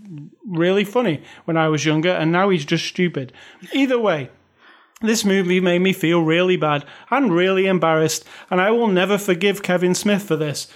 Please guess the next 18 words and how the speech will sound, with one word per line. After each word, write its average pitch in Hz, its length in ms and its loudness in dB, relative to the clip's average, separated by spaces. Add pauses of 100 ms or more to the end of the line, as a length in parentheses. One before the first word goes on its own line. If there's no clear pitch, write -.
(200)
The 175 140 0
only 226 300 2
good 226 220 -2
thing 180 480 2 (220)
is 160 160 -2
the 170 120 0
two-minute 220 580 2
Stan 202 380 0
Lee 214 180 2
bit 170 200 0
right 175 220 2
at 185 160 0
the 185 140 2
end. 175 340 0
That 208 240 0
was 196 160 0
just 165 260 0
lovely. 180 480 0